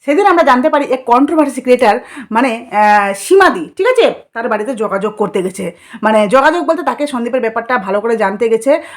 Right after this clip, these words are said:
আর সেটাও আবার ভিউয়ার্সের জন্য, তাই তো? তো ভিউয়ার্সের জন্য বা বলতে পারো নিজের জন্য সে গেছে, ব্যাপারটা পুরো, আহ, ইনকোয়ারি করে, মা, মানে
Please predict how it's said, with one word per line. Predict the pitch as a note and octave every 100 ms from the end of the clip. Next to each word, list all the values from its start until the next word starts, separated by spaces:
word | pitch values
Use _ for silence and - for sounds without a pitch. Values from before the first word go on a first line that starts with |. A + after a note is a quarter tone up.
| -
আর | G3
সেটাও | G#3+ C4+
আবার | A#3 G3 F4 - -
ভিউয়ার্সের | F#3 G#3 A#3+ G#3 G#3 G#3
জন্য, | F#3 F#3 E3+
তাই | C#4 F4
তো? | B3 - -
তো | C#4+
ভিউয়ার্সের | A3 A#3+ D#4 F4+ F#4+ G4+ F4+
জন্য | C4+ C4+ D#4 E4 F4 -
বা | G#3 B3
বলতে | B3 C#4+ D#4+
পারো | D4+ D4
নিজের | A#3+ C#4+ C4+
জন্য | C4 C4+
সে | C4+ C#4
গেছে, | A3 A3 C#4 C#4+
ব্যাপারটা | A3 G#3+ A3+ B3 B3+ A#3
পুরো, | A#3
আহ, | B3+ D4 D#4 A#3+ A3+ A3 G#3+ G#3
ইনকোয়ারি | A#3 A3 A3+ A#3+
করে, | A3+ A3
মা, | A3 A#3+ G#3+ - G3 G3
মানে | G#3+